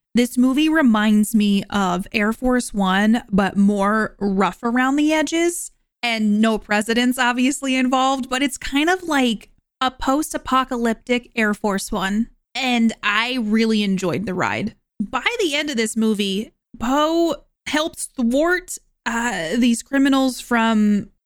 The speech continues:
getting away with it, essentially. He got a needle from a fire truck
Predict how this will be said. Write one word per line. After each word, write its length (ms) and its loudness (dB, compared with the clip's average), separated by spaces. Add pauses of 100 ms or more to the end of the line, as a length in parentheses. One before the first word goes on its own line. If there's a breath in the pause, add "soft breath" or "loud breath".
(220)
getting 280 -6
away 380 0
with 200 -4
it, 120 -2
essentially. 800 -4 (440 loud breath)
He 200 2
got 240 0
a 100 -4
needle 500 0 (220)
from 540 2 (420)
a 100 0
fire 520 0
truck 420 -2